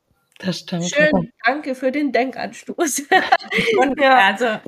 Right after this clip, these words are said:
Speaker 3: ich find's auch sehr schön, dass wir jetzt da einfach, äh,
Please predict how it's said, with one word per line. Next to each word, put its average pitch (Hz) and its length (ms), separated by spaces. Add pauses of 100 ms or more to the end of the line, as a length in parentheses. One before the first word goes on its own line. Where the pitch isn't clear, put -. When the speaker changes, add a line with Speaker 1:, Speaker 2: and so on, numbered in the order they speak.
(500)
Speaker 3:
ich - 120
find's 240 160
auch 220 120
sehr 214 200
schön, 220 260
dass 220 160
wir 185 80
jetzt 196 240
da 190 60
einfach, - 480
äh, - 140